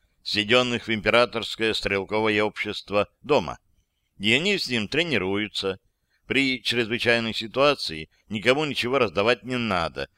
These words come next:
все явятся со своим. Тут же бухгалтеру или мелкому правительственному чиновнику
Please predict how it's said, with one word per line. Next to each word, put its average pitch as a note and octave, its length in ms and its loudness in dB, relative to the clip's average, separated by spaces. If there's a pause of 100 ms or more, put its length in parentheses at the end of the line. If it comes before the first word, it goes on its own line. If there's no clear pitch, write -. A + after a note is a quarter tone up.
(140)
все D#3 220 2
явятся A#2+ 540 4
со B2+ 160 -2
своим. C#2+ 520 -6 (760)
Тут C#3 240 2
же C3 260 6
бухгалтеру A2+ 800 4
или G#2+ 160 0
мелкому G#2+ 500 -2 (240)
правительственному G#2+ 800 -2
чиновнику A#2+ 680 -2